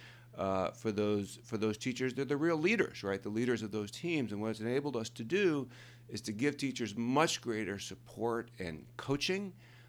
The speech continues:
uh, in this extraordinarily challenging, complex profession that teachers in, and helped us keep and grow so many more of our talented teachers. And I think that piece, that real investment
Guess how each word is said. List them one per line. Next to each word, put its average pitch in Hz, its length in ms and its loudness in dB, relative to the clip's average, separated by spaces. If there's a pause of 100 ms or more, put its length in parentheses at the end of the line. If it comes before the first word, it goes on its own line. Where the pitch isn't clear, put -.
(140)
uh, 104 160 2
in 110 80 2
this 101 160 -2
extraordinarily 113 1120 0
challenging, 95 600 -4
complex 90 380 -6
profession 90 600 -4 (360)
that 113 120 -6
teachers 120 440 -2
in, 131 280 2 (480)
and 113 120 0
helped 139 260 0
us 131 180 -2
keep - 480 0 (220)
and 101 240 -4
grow 127 520 2
so 120 220 -4
many 101 240 -2
more 98 400 -2
of 92 140 -6
our 90 100 -4
talented 92 500 -4
teachers. - 460 -6
And 87 100 -8
I 85 40 -6
think 98 260 -6
that 113 300 2 (360)
piece, 180 500 -2
that 98 220 -4
real 131 600 2
investment 101 760 -4